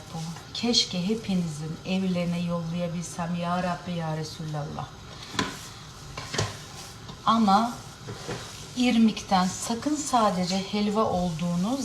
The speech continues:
zannetmeyin. İrmik böreği Maldivlerin birinci atasıdır yani. Maldivler dediğim yeri de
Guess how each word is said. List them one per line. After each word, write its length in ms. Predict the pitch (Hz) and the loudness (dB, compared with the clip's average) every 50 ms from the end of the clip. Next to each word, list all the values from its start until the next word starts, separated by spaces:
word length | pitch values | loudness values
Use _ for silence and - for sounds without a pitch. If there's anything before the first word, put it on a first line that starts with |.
| 180 151 | -2 0
zannetmeyin. 840 | 165 180 180 185 185 180 190 190 196 - - 175 160 156 151 156 151 - - - - - - - - - - - - - - - - - - - - - - - - - - - | 2 4 4 6 6 4 4 2 0 -2 -4 -2 0 0 0 0 -2 -4 -8 -14 -16 -16 -16 -16 -18 -18 -18 -18 -18 -18 -18 -16 -16 -14 -14 -12 -12 -12 -12 -12 -12 -8 -4 -2
İrmik 460 | 208 196 196 214 226 254 - - - | 0 2 4 4 2 0 -2 -4 -2
böreği 340 | 190 180 175 196 214 240 240 | -2 0 2 4 4 4 4
Maldivlerin 880 | 220 196 196 196 196 180 190 190 185 175 180 180 196 247 - 294 - - - - - - - - - - | 6 6 6 6 6 4 2 0 2 2 2 2 2 0 -2 -2 -6 -8 -12 -14 -14 -14 -14 -12 -4 0
birinci 400 | 202 202 185 214 214 208 - - | 0 2 4 4 4 4 4 2
atasıdır 640 | - 180 - - 190 185 - - 190 165 165 156 | 2 2 2 0 -2 -2 -2 -2 -2 0 0 0
yani. 480 | 156 160 160 160 135 123 - - - 139 - - - - - - - - - - - - - - - - | -2 -4 -4 -4 -2 -2 -2 -2 -4 -6 -8 -8 -12 -14 -14 -14 -14 -16 -16 -16 -16 -16 -16 -8 -2 2
Maldivler 720 | 214 233 254 254 240 202 202 202 175 185 185 180 175 165 | 6 8 8 8 8 6 2 0 2 4 6 6 6 4
dediğim 380 | 180 185 180 - 180 175 170 165 | 2 0 -2 -2 -2 0 0 0
yeri 240 | 170 170 170 170 - | 0 -2 -4 -2 0
de 120 | 277 330 | -2 -2